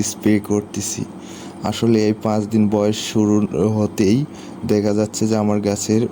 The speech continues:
অনেকগুলো পাতা পোকা, কাটুই পোকা পাতা কাটতেছে এবং হালকা কিছু বৃষ্টি হয়েছে। এই বৃষ্টির কারণে আমার গাছের গোড়াগুলো নষ্ট হয়ে যেতে পারে।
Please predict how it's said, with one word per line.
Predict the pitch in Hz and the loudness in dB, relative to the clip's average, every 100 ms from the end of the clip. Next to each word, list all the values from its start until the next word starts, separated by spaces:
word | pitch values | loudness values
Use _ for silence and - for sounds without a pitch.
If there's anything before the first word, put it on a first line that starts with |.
| 92 | 0
অনেকগুলো | 101 101 - 107 110 | 0 0 2 0 0
পাতা | 110 98 101 104 98 - | -4 -4 -2 -2 -2 -4
পোকা, | - 101 104 98 98 | -4 -2 -2 -2 -2
কাটুই | 104 95 107 110 | -4 -2 -2 -2
পোকা | 107 113 113 - - - - | -2 -2 -4 -14 -18 -8 -4
পাতা | 98 101 107 | -2 -2 -4
কাটতেছে | 110 - 101 - 104 175 - - - - - 107 | -4 -4 -6 -2 -2 -2 -8 -16 -16 -12 -2 0
এবং | 110 120 113 | 2 2 2
হালকা | 107 110 120 113 | 0 0 -2 -2
কিছু | 120 117 113 | -2 0 0
বৃষ্টি | 110 - 104 | 0 0 2
হয়েছে। | 107 101 - 131 123 | 2 2 2 2 4
এই | 101 | 4
বৃষ্টির | 107 104 - 101 107 | 2 0 -4 -4 -2
কারণে | 104 107 107 101 | 0 2 2 2
আমার | 101 98 | 0 0
গাছের | 98 - 101 104 | -2 -2 -4 -2
গোড়াগুলো | 101 98 104 107 151 - - - - 107 | 0 0 0 0 0 -6 -16 -6 2 4
নষ্ট | 113 113 - - 117 | 4 2 -4 -2 0
হয়ে | 110 107 107 | 2 2 2
যেতে | 98 98 - | 0 -2 -2
পারে। | 90 | -4